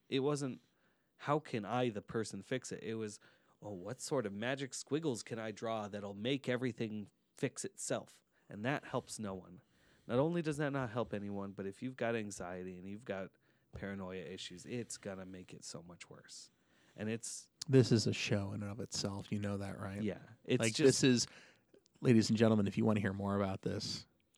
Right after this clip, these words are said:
Speaker 2: you, you, you, you gotta call in, because we need
Speaker 1: So, uh,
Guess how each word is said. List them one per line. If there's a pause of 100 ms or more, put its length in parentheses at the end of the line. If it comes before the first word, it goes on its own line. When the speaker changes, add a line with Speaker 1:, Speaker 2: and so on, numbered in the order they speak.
(540)
Speaker 2:
you, (500)
you,
you,
you
gotta
call
in,
because (100)
we
need (380)
Speaker 1:
So,
uh,